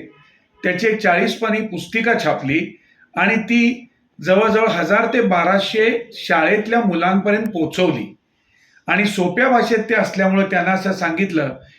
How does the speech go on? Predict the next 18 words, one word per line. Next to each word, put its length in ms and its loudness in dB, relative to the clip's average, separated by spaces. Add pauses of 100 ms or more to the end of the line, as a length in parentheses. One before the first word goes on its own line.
की 80 -2
तुम्ही 220 2
पालकांशी, 680 0
शिक्षकांशी 600 -2
बसून 340 -4
अभ्यास 460 -2
करा 280 0 (540)
आणि 220 0
या 180 2
पुस्तकांमधून 840 0
तुम्हाला 360 0
काय 240 2
समजलं 640 0 (360)
याचं 280 0
सादरीकरण 680 0
करा. 260 -6 (680)
याच्या 260 0
सादरीकरणासाठी 1200 0